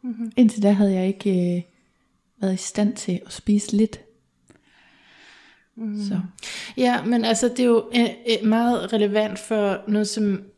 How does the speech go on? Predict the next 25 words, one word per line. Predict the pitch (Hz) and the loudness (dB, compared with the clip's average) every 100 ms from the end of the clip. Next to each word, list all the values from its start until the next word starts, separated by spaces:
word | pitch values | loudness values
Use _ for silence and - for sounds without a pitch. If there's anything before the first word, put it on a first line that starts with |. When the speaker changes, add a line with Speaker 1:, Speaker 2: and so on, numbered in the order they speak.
| _ | _
Speaker 1:
jeg | 208 208 | 0 2
også | 208 208 | 0 -2
har | |
sagt | 202 - - 214 196 202 | -6 -10 -6 -4 -4 -2
var | 214 | 0
en | 196 | 0
frygt | 196 - 214 214 - - | -2 -2 -2 -2 -12 -10
til | - 208 | 0 2
dig, | 202 202 | 4 2
ikke? | 214 202 | 4 6
Speaker 2:
Mhm. | |
Speaker 1:
At, | 220 285 - - - - - - | 8 6 0 -16 -16 -16 -18 -4
at | 202 208 | 0 2
jeg | |
var | 214 | 2
bange | 208 214 196 214 240 | 2 2 4 4 2
for, | 233 | 0
at | 196 202 | -4 0
det | 220 | 0
her | 208 214 202 | 2 0 2
mere | 202 196 202 208 | 2 2 2 2
var | 196 | 0
en | 190 190 | 0 0
god | 254 233 | 2 2
løsning | 208 202 220 - 269 240 220 | 4 4 4 2 2 4 2